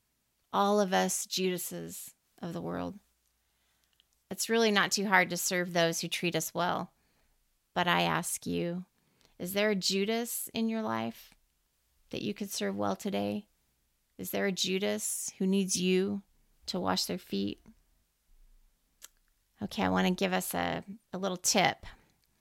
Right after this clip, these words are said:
We had our takeaway teaching, and here's your tip. My tip is to tip, and to tip well.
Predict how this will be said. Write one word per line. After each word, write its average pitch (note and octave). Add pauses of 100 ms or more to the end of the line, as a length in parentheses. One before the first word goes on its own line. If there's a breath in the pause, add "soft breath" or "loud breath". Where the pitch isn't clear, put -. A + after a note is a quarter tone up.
(540 soft breath)
We F#3+
had F#3
our F3
takeaway B3+
teaching, A#3
and F3
here's G3+
your F3
tip. - (260)
My F#3+
tip - (540)
is -
to -
tip, - (520 soft breath)
and G3+
to G#3
tip A3+
well. -